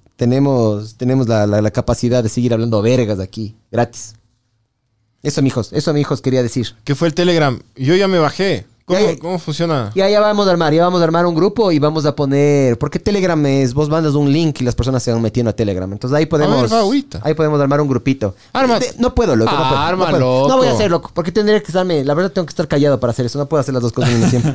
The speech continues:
Speaker 2: <laughs>
Speaker 1: Valgo verga, loco, valgo verga. Valgo verga para esa huevada.
Speaker 2: Dice Marce Tamayo, "No puedes cambiar ya", bueno. Eh, Víctor Hugo Salazar, "Yo tan plata", que fue el Telegram, ya.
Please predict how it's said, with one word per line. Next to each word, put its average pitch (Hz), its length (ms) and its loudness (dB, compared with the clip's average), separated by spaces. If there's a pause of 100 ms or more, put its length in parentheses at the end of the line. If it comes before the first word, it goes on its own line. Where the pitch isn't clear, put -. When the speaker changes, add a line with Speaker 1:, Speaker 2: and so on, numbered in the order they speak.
Speaker 2:
<laughs> - 80 -12
Speaker 1:
Valgo 208 220 0
verga, 196 220 0
loco, 131 200 0
valgo 135 220 0
verga. 123 160 -2 (580)
Valgo 156 200 2
verga 131 220 0
para 117 140 -2
esa 117 100 -4
huevada. 101 240 -2 (320)
Speaker 2:
Dice 151 480 0
Marce 139 300 -4
Tamayo, 127 320 -2
"No 127 140 -4
puedes 127 160 -6
cambiar 123 260 -2
ya", 120 200 -4
bueno. 110 360 -8 (680)
Eh, 123 120 0
Víctor 139 300 2
Hugo 127 280 2
Salazar, 113 580 -4
"Yo 143 200 -4
tan 160 280 -2
plata", - 420 -4 (540)
que 123 80 -8
fue 135 100 -4
el 120 60 -4
Telegram, 107 340 -4
ya. 131 240 -2